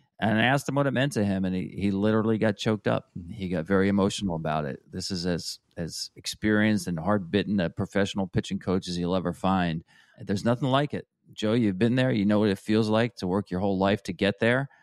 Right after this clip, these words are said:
Speaker 2: Mm-hmm.
Speaker 1: Um, some never get there. Some get there and don't win. And the very lucky ones get there and actually win it.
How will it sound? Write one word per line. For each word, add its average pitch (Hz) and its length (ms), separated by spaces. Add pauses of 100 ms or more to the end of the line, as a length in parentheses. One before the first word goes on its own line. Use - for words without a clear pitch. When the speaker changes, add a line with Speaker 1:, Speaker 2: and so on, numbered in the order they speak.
(120)
Speaker 2:
Mm-hmm. 110 340
Speaker 1:
Um, 85 540
some 131 240
never 151 240
get 90 240
there. - 260 (360)
Some 120 240
get 131 220
there 131 200
and 135 100
don't 131 220
win. 117 380 (580)
And 101 240
the 101 60
very 117 240
lucky 120 280
ones 101 360
get 107 240
there 101 360
and 98 120
actually 98 400
win 104 220
it. 143 180